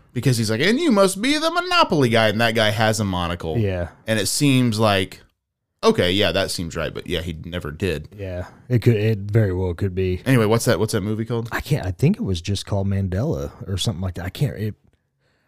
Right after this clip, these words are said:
Speaker 2: I can't remember. I think it was on Hulu is where we watched it, but it was, like, some thriller horror type movie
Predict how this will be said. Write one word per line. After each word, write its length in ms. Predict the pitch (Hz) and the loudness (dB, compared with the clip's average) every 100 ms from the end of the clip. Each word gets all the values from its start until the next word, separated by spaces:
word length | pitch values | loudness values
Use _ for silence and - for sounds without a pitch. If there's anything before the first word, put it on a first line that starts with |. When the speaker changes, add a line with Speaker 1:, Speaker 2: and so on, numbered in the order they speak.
| _ | _
Speaker 2:
I 40 | |
can't 200 | - 135 | 0 2
remember. 360 | 107 110 120 117 | 4 2 2 2
I 40 | 120 | 2
think 140 | 196 | 2
it 20 | |
was 100 | 180 | 2
on 140 | 92 85 | 0 0
Hulu 360 | 120 107 92 | 0 2 0
is 80 | 87 | -2
where 100 | 95 | -4
we 120 | 92 | -2
watched 400 | 90 92 92 - 95 | -2 -2 -4 -4 -6
it, 120 | 95 | 0
but 80 | 113 | 4
it 60 | 113 | 4
was, 160 | 104 | 4
like, 140 | 107 98 | 2 4
some 220 | 117 101 | 4 4
thriller 560 | - 107 104 101 98 90 - _ _ _ - - | 2 2 4 4 2 -2 -10 _ _ _ -20 -4
horror 340 | 107 101 98 | 0 2 2
type 240 | - 104 | 0 -2
movie 380 | 82 101 98 98 | 0 0 0 -2